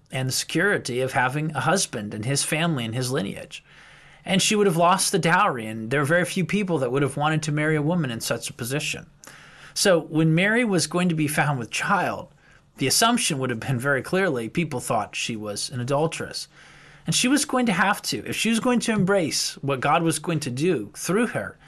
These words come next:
she had to accept the fact that she was going to experience that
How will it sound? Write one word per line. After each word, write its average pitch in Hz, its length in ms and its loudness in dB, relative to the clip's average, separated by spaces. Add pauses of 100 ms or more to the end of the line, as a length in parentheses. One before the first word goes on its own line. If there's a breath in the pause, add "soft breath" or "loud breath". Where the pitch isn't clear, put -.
(280 loud breath)
she - 240 0
had 180 360 2
to 110 340 -4 (180)
accept - 600 0
the 139 100 -6
fact 117 340 -2
that 120 100 -10
she - 160 -2
was 135 200 -4
going 120 260 -8
to 117 160 -8
experience - 520 -6
that 113 240 -6